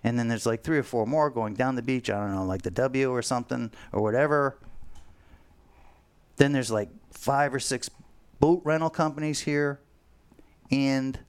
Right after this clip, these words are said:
all those people, and some people are gonna get pissed. I don't give a shit if you get pissed at me.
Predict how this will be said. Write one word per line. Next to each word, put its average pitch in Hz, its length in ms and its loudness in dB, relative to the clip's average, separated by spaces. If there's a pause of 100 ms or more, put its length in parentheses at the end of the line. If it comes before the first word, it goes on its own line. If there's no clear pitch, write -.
(200)
all 123 180 4
those 208 200 -4
people, 120 420 -4 (1600)
and 107 100 -2
some 190 140 4
people 160 160 2
are 127 40 -2
gonna 107 120 -2
get 98 140 -14
pissed. 101 300 -2
I 202 140 2
don't 202 100 0
give 98 160 -12
a - 60 -12
shit - 460 -2
if - 160 -8
you 107 80 -2
get 104 180 -4
pissed - 320 -2
at 98 80 -4
me. 85 240 -8